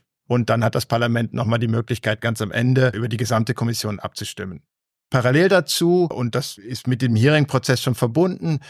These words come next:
wird die neue Kommissionspräsidentin oder die designierte Kommissionspräsidentin die Kommissionsagenda formulieren,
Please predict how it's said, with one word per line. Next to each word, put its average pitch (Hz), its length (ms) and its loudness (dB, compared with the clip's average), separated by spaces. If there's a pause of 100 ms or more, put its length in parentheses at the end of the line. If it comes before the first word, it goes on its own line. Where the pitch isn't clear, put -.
(120)
wird 127 140 0
die 127 80 2
neue 127 300 4
Kommissionspräsidentin 131 1400 0
oder 110 140 2
die 110 240 -6
designierte 147 560 2
Kommissionspräsidentin 117 1080 -2
die 110 80 -6
Kommissionsagenda 143 1120 0
formulieren, 160 800 0